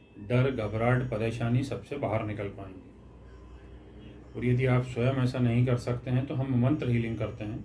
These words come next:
पिछले तेईस सालों से मंत्र healing कर रहे हैं। मंत्रों के द्वारा किसी भी प्रकार की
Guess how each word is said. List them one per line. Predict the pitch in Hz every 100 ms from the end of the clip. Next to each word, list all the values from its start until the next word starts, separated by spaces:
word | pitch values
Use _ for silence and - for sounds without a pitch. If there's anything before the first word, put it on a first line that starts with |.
| - - - - _ - _ - _ _ _ _ _ _ _ 113
पिछले | - 117
तेईस | - 117 123 -
सालों | 117 120
से | 120 113
मंत्र | 117 120
healing | 110 113 123
कर | 120
रहे | 107 117
हैं। | 120 127 117
मंत्रों | 110 113 135 131
के | 135
द्वारा | 127 117 123
किसी | 143 - - 123
भी | 120 143
प्रकार | 113 117 117 117
की | 123